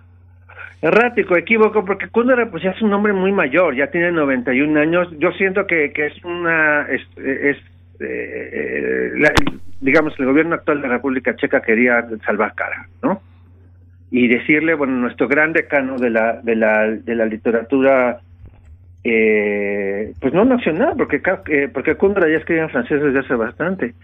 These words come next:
pero sí, el, digamos, un gran símbolo de lo que fue la crítica al totalitarismo desde la literatura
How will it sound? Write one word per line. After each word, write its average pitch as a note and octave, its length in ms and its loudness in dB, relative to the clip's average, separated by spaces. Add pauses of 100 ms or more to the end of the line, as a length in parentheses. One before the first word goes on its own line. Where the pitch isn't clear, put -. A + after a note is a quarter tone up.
(540)
pero C#3 280 2
sí, F3 200 2
el, C#3+ 320 0
digamos, D3+ 320 -4
un E3 140 0
gran F#3+ 260 0
símbolo F3 440 2
de B2 100 -2
lo A#2 140 -4
que B2 80 -6
fue C3+ 180 -2
la C3 260 -2
crítica B2+ 380 -6
al A2+ 60 -4
totalitarismo A#2 720 0
desde C#3+ 300 2
la A2 100 -2
literatura G2 760 -4